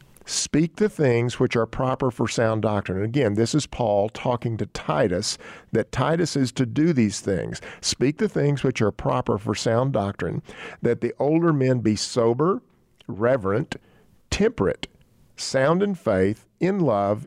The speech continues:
in patience. Likewise, exhort the young men to be sober-minded in all things, showing yourself to be a pattern of good works, in doctrine,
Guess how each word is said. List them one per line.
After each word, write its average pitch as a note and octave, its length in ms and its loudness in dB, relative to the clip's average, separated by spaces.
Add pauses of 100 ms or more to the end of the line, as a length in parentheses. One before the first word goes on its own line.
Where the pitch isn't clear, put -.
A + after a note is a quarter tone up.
in D3 200 2
patience. - 880 -2 (600)
Likewise, B2 600 2
exhort C3+ 400 0
the B2 80 0
young F3 340 2
men G#2+ 240 2
to A#2 140 0
be A2 320 2 (200)
sober-minded D#3+ 1160 2 (280)
in A#2 180 0
all D3+ 280 0
things, A2 680 -2
showing B2+ 380 2
yourself A2+ 400 0
to A2+ 80 0
be G#2+ 140 4
a F#2+ 80 0
pattern C#3 440 2
of D3+ 140 0
good D3 240 0
works, A2+ 460 -2 (420)
in B2 340 2
doctrine, C3+ 720 2